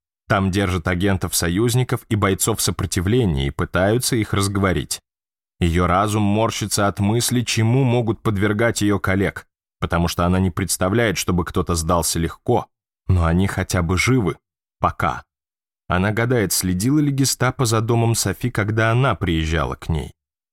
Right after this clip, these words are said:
Видели ли они ее, или хуже, не привела ли их именно она? Ей становится дурно при мысли об этом. Возможно ли, что она позволила своей бдительности угаснуть?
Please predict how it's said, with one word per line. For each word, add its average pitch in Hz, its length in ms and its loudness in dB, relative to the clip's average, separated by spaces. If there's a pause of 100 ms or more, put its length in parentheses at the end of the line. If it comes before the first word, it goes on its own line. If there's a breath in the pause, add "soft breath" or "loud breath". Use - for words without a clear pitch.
(140)
Видели 123 440 2
ли 131 180 2
они 110 400 2
ее, 73 480 -2 (340)
или 82 220 0
хуже, 82 560 0 (380)
не 98 180 4
привела 90 480 2
ли 110 120 2
их - 360 -4
именно 107 560 2
она? 107 460 0 (580)
Ей 87 300 2
становится 110 600 0
дурно 95 500 0
при 95 180 0
мысли 90 340 0
об 73 180 -2
этом. 69 360 -8 (440)
Возможно 85 680 2
ли, 110 160 2
что 95 240 0
она 101 180 2
позволила 98 680 0
своей 107 360 0
бдительности 104 760 0
угаснуть? 127 760 -2